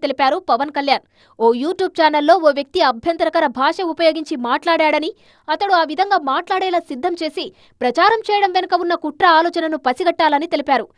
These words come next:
అలాంటి వ్యవహారాల్లో చట్ట ప్రకారం కేసులు పెట్టి ముందుకు వెళ్లాలి తప్ప తొందరపడి మరో మార్గంలో వెళ్లి ఘర్షణ పడడం ద్వారా సమస్య జటిలమవుతుందని తెలిపారు. అలాంటి పరిస్థితుల్లోనే ప్రజల మధ్య సామరస్య వాతావరణం చెడగొట్టి రెచ్చగొట్టే నాయకులు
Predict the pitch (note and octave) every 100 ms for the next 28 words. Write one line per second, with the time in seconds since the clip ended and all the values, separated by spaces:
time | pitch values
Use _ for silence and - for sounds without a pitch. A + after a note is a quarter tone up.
0 | _ _ A3 B3+ D4+ D4+ B3+ C#4+ D#4+ D#4+
1 | D4 F4+ F#4 E4+ G#4 F#4+ F#4 D#4 F4 F#4
2 | E4+ F4 E4+ D4+ C#4+ E4 C#4+ F4+ G4 F4
3 | D#4+ D4+ - A#3 E4 D4+ - _ - C#4+
4 | E4 F4 D#4 F4+ D4 B3+ F4 F4 E4 E4
5 | E4 D4+ C#4 F#4 C4 C4+ C#4+ F#4 E4+ D#4
6 | D#4 C#4+ C#4+ D4 - _ - C4 D4 E4
7 | B3+ B3+ E4+ E4 D#4 D4 C#4 D#4+ D4 C#4
8 | C4 A3+ _ _ - G3 B3+ C4+ C#4+ C#4
9 | F4 F4+ F4 D#4 D4+ G4 C#4+ E4+ E4+ D4
10 | F4+ F4 C#4+ D#4+ F#4 F4 F4 C4 C4+ D#4+
11 | F#4 E4+ E4+ D#4 D#4 D4+ D4 G4 C#4 C#4
12 | E4+ E4 E4 C#4+ C4+ E4+ E4